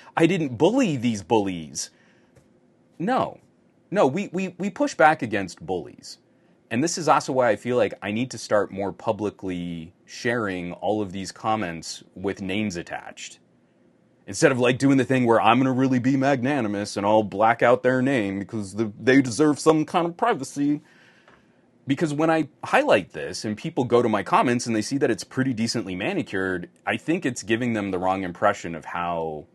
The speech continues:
awful that this situation has really become. I think I've, I've done a good job of keeping my comments being a place where people can, can engage with these types of tech topics and,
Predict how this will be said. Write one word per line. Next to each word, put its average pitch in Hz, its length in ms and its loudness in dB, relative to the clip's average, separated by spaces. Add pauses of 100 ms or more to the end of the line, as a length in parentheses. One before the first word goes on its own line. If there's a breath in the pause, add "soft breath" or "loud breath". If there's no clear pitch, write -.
(260)
awful 95 600 -2 (680 soft breath)
that 87 160 -8
this 104 160 -4
situation 95 540 -6
has 80 100 -8
really 80 260 -6
become. - 580 -12 (920)
I 95 80 -14
think 113 180 -2
I've, 92 440 2
I've 92 280 2
done 101 180 -2
a 87 120 -6
good 87 280 -6
job 82 560 -4
of 90 220 -4
keeping 90 500 -10
my 87 180 -6
comments 92 600 -6
being 87 440 -8
a 80 60 -10
place - 380 -8
where 85 140 -6
people 85 420 -10
can, 78 580 -14 (640 soft breath)
can 95 180 -4
engage 90 400 -6
with 90 120 -8
these 87 180 -10
types 85 280 -6
of 82 100 -12
tech - 260 -6
topics 78 640 -6 (140)
and, 73 680 -14